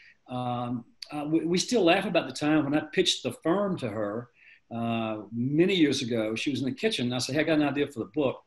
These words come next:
the next book." I was finishing The Time to Kill. And she said, "What is it?" And I gave the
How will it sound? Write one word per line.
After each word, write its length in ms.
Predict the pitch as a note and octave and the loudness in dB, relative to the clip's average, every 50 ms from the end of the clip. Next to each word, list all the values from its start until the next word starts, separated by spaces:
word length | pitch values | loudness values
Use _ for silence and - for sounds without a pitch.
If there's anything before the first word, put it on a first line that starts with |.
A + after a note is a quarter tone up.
| _ _ _ - | _ _ _ -10
the 60 | A2+ | -4
next 280 | A2+ B2 D3 D3+ D3 - - | -2 -2 -2 -2 -4 -4 -4
book." 300 | A2+ A2 A2+ A2+ - _ _ _ _ _ _ - | -2 -2 -2 -4 -8 _ _ _ _ _ _ -12
I 40 | A2 | -10
was 120 | A2+ A2 - | -10 -8 -6
finishing 400 | - D3 D3 D3 C#3 - C3+ B2 | -6 -4 -4 -4 -4 -4 -6 -6
The 60 | - | -6
Time 240 | - C3 B2+ B2 A#2+ | -4 -4 -2 -2 -4
to 60 | A2+ | -4
Kill. 440 | - - A2+ G#2+ A2 A2+ A#2 A#2 _ _ _ _ _ _ _ _ _ _ _ _ - - - - _ - | -4 -4 -4 -4 -2 -4 -6 -8 _ _ _ _ _ _ _ _ _ _ _ _ -20 -20 -20 -20 _ -16
And 120 | - A#2+ | -10 -6
she 180 | - - C#3 B2+ | -6 -4 -4 -2
said, 200 | - - C3 A2+ A2 | -2 -2 -2 -2 -2
"What 120 | C3+ D3+ | 0 2
is 140 | E3+ C#3 A2 | 2 2 0
it?" 180 | - - - _ _ _ - - _ _ - | -2 -10 -14 _ _ _ -20 -20 _ _ -12
And 120 | A2 A#2+ | -10 -6
I 100 | B2+ C3 B2+ | -4 -4 -6
gave 360 | B2 - D3+ C#3+ D3 D3 B2 | -4 0 2 2 2 2 0
the 200 | B2+ A#2 A2+ | -2 -6 -8